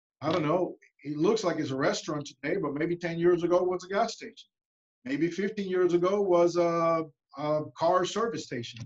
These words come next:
right? So you have to go back into the past, and you can start looking into E P A, um,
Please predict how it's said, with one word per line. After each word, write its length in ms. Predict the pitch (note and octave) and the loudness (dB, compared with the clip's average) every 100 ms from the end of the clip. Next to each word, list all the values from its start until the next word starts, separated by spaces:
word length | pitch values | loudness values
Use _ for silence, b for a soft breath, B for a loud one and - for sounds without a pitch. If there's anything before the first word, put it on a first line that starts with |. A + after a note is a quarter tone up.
| - | -8
right? 220 | D3 F3 E3+ B B B | -4 -4 -6 B B B
So 140 | - | -6
you 160 | D#3 A3 | -2 0
have 180 | G3 G3 | 0 -2
to 60 | F3 | -2
go 200 | E3+ E3+ | 0 4
back 240 | F3 F3 | 2 2
into 180 | D#3 D#3 | -4 -6
the 100 | C3 | -6
past, 520 | D3 E3 F#3 G3+ - | -2 0 0 -2 -6
and 180 | C3+ C3 | -8 -8
you 140 | C3 D3+ | -8 -8
can 140 | D#3 | -8
start 320 | - D#3 D3+ | -4 -2 0
looking 260 | D3 D#3 D3+ | 0 -2 -4
into 480 | D3 - C#3+ C#3 C#3 - _ _ - | -8 -8 -4 -4 -4 -8 _ _ -8
E 80 | D#3+ | -6
P 280 | D#3 C3+ C3 | -4 -4 0
A, 560 | D3+ E3 E3+ F3 F3 - C#3 | 0 2 2 4 2 0 -6
um, 640 | C3+ C3 C3 B2+ B2+ B2+ | -2 0 -2 -4 -4 -8